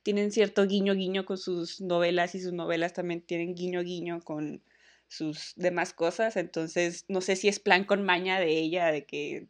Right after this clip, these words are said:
para poder entender su cerebro tienes que leer toda su bibliografía, que incluso al, raya un poco con lo que decíamos la, la semana pasada, de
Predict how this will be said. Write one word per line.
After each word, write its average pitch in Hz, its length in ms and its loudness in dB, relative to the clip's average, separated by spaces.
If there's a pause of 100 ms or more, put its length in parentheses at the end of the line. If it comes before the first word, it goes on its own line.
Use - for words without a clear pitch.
(640)
para 175 220 6
poder 175 180 4
entender 180 520 6
su 233 140 4
cerebro 185 520 4
tienes 170 220 -4
que 190 120 0
leer 156 300 -2 (220)
toda 185 260 2
su 185 180 -6
bibliografía, 160 760 -4 (880)
que 202 100 0
incluso 202 340 2
al, 220 200 2 (480)
raya 202 280 6
un 233 60 -2
poco 220 260 2
con 226 140 0
lo 185 120 -2
que 175 80 -4
decíamos 170 600 -4
la, 185 440 0
la 185 100 0
semana 180 380 -6
pasada, 196 440 0
de - 240 -6